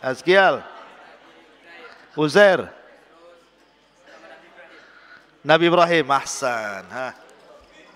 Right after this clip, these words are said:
Sisa dua, kisah apa lagi? Antum. Nggak apa-apa, ha? Okey.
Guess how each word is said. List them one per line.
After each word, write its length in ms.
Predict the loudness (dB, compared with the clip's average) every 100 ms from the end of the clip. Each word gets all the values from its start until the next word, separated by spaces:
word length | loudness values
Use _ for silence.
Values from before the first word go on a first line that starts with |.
| -20 -20 _ _ _ _ -20 -20 -20 -20 -20 -20 -20 -20 _ _ _ _ _ _ -20 -20 _ _ _ _
Sisa 480 | -12 -2 0 4 4
dua, 320 | 4 4 4 2
kisah 320 | -2 2 4
apa 160 | 4 2
lagi? 400 | 2 -2 -4 -6 -12 -20 _ _ -20 -20 -20 -20 -20 -20 -20 -20 -20 -20 -4
Antum. 480 | -2 2 0 0 -4 -20 -20 -20 _ _ -20 _ _ _ _ _ _ -20 -20 -20 -20 -20 -20 -20 -20 -20 _ _ -20 -8
Nggak 160 | -4
apa-apa, 380 | 0 0 2 0 0
ha? 160 | -2 -4 -6 -12 -16 -12
Okey. 180 | -12